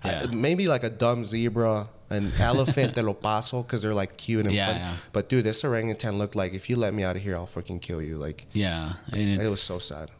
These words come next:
Speaker 1: Yeah,
Speaker 2: But,
Speaker 1: I,
Speaker 2: um,
Speaker 1: I remember seeing one at, at the Washington Zoo,
Speaker 2: Uh-huh.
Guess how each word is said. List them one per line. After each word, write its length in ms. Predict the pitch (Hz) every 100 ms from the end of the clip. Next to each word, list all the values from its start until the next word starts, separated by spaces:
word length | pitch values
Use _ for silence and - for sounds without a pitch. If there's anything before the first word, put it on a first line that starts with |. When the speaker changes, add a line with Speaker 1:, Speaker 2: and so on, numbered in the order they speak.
| -
Speaker 1:
Yeah, 160 | 110
Speaker 2:
But, 120 | 92 95
Speaker 1:
I, 120 | 90
Speaker 2:
um, 120 | 85
Speaker 1:
I 100 | 101
remember 320 | 107 117 104
seeing 280 | 107 110 101
one 180 | 95 90
at, 180 | 87 -
at 160 | - -
the 480 | 92 87 90 87 87
Washington 640 | 90 101 117 98 - 80
Zoo, 200 | - 147 -
Speaker 2:
Uh-huh. 220 | 107 101